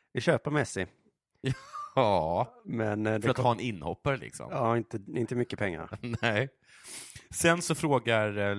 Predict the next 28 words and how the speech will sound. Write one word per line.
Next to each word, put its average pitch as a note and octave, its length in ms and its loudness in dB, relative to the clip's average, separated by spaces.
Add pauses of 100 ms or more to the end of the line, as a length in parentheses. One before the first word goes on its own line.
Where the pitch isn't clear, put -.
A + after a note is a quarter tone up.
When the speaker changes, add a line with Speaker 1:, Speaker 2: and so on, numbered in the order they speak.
(380)
Speaker 2:
eh, F#2 220 0
Leif F#2+ 320 -2
B F2+ 220 0
vad F2+ 220 -2
Tella E2 300 -2
ska - 140 -8
göra F2+ 260 -2
efter F3+ 260 -4
hockeykarriären. - 420 -12 (1400)
Jag C3+ 140 6
har F3 60 6
slängt E3+ 260 -4
ut A2 120 0
lite B2 140 -8
krokar. - 640 -4 (180)
De B2 60 -4
senaste D3+ 380 -4
fyra G#2 360 0
till A2+ 120 -6
fem D#2 280 -6
åren D2 320 -6
har F2 60 -2
jag F2 80 -2
börjat G2 160 -2
intressera E2 420 -6
mig C#2+ 120 -10
för - 100 -10
ledarskap. - 720 -8